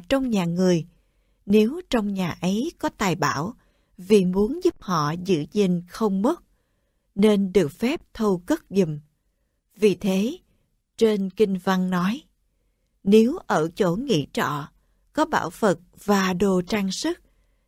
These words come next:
thì được tự mình nắm cầm hay bảo người khác nắm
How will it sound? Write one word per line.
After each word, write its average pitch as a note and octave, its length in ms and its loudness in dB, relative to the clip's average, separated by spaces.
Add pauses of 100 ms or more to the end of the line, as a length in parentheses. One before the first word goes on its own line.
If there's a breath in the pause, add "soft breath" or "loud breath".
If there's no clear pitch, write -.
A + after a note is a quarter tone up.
thì A#3 140 4
được F#3+ 360 2
tự F#3 220 0
mình F#3 380 0
nắm G3 220 -4 (120)
cầm F3 280 0 (300)
hay G3+ 360 0
bảo F3 280 0
người A3+ 280 2
khác C4 400 -4
nắm A3 260 -2